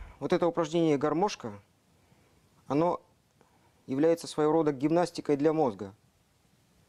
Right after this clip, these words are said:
Это первый шаг к тому, чтобы настроить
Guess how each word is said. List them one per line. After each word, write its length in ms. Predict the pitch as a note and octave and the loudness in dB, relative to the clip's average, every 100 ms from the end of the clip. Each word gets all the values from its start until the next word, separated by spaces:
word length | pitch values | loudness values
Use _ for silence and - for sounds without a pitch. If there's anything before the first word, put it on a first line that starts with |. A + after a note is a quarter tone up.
| _ _ _ _ - | _ _ _ _ -6
Это 560 | D3 D3+ C#3+ C#3 C3 - | -2 0 -2 -2 -4 -4
первый 240 | E3 D#3+ D3 | 0 0 -2
шаг 420 | - F#3 - _ _ _ _ _ _ _ _ | -2 -2 -4 _ _ _ _ _ _ _ _
к 60 | - | -6
тому, 280 | D3+ E3+ | -2 -2
чтобы 640 | G3 - C#3 C#3 C3+ C3 - _ _ _ _ _ _ - _ _ _ _ _ _ _ _ _ _ _ _ - | -4 -4 -2 2 2 0 -4 _ _ _ _ _ _ -20 _ _ _ _ _ _ _ _ _ _ _ _ -10
настроить 720 | C#3+ - - F#3+ F3+ - - | -8 -6 2 2 2 -4 -20